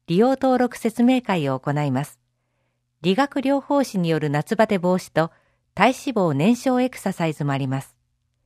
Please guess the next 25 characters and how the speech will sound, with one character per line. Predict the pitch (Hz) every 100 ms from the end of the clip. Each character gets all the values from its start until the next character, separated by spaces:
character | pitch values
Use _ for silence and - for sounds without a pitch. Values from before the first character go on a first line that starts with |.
| _ _ _ _ _
八 | 175 -
月 | 277 294 269
二 | 277
十 | 254 175
三 | 147 208 180
日 | 151 - - _
火 | -
曜、 | 170 214 165 139 _ _ _ _
午 | 254 277
前 | 254 151
十 | - 254
時 | 220
か | - 139
ら | 131
十 | 156 220
一 | 233 208
時。 | 143 127 _ _ _ _ _ _ _
会 | - 190
場、 | 175 165 156 - _ _ _ _
輝 | 190 240 294 285
き | -
プ | 262
ラ | 240
ザ | 190
一 | 147